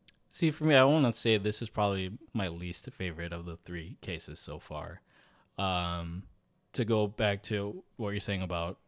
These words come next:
what you were saying about Abby's story, um, it, it's, I think they were, like, trying to make it, like, a very big reveal, um, especially with her connection with Lewis. But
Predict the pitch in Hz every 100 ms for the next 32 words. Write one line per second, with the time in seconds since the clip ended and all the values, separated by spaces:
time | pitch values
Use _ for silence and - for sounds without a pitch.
0 | _ - 95 87 - 90 85 - 82 80
1 | - - 98 92 90 90 - - - -
2 | - 87 82 80 80 85 104 - - -
3 | _ _ 120 101 - 123 - - - _
4 | - 117 160 151 - - 165 117 104 113
5 | 107 98 92 104 - _ - 76 82 _
6 | - 110 98 - 90 95 92 - 90 90
7 | - _ _ _ _ _ _ _ - 85
8 | 92 85 95 90 87 87 98 - - -
9 | 90 - 175 80 76 82 85 80 80 -
10 | _ _ _ _ _ 87 80 98 110 95
11 | - 98 90 87 104 87 - 85 82 -
12 | - 87 85 98 190 185 82 - 92 90
13 | 95 139 - - - - - - 95 -
14 | 101 95 92 92 -